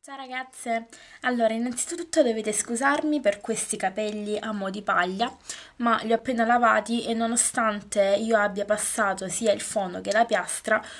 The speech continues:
con questo maledettissimo e bruttissimo, schifosissimo scirocco che io odio,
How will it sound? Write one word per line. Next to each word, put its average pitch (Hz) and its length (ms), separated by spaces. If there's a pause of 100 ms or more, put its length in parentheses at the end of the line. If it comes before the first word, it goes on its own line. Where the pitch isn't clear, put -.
(200)
con 208 160
questo 226 340
maledettissimo 202 1040
e 185 40
bruttissimo, 185 840
schifosissimo 208 880
scirocco 202 640
che 269 80
io 190 240
odio, 190 480